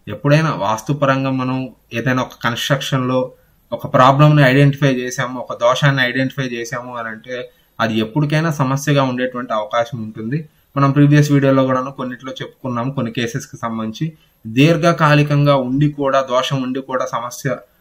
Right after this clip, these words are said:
ఆ గృహస్థులకి లేదు అని అంటే కొన్ని తరాలు, రెండు తరాలకు లేదంటే మూడు తరాలకు ఆ సమస్య లేదు అని అంటే మాత్రం అది, అటువంటి సమస్య మాత్రం ఇంకా ఆ కుటుంబీకులకు అది వర్తించదని చెప్పేసి మనం ప్రీవియస్ వీడియోలో కూడా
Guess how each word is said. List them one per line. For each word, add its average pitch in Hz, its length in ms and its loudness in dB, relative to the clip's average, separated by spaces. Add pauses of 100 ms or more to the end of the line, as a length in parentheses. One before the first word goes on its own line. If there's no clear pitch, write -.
(260)
ఆ 113 60 -2
గృహస్థులకి 131 600 0
లేదు 127 280 2
అని 123 160 -2
అంటే 117 200 -8
కొన్ని 113 240 -8
తరాలు, 117 400 2
రెండు 117 200 -8
తరాలకు 117 480 2
లేదంటే 117 360 -6
మూడు 117 280 -18
తరాలకు 117 480 0 (360)
ఆ 117 80 4
సమస్య 127 400 0
లేదు 123 260 0
అని 120 140 -2
అంటే 113 180 -6
మాత్రం 117 340 -6
అది, 139 440 0 (300)
అటువంటి 170 440 0
సమస్య 147 360 2
మాత్రం 135 340 -2
ఇంకా 135 240 -4 (120)
ఆ 113 160 2
కుటుంబీకులకు 147 1160 2 (240)
అది 120 120 -2
వర్తించదని 123 760 0
చెప్పేసి 131 640 -6 (280)
మనం 117 120 -2
ప్రీవియస్ 135 420 2
వీడియోలో 120 300 0
కూడా 123 140 -4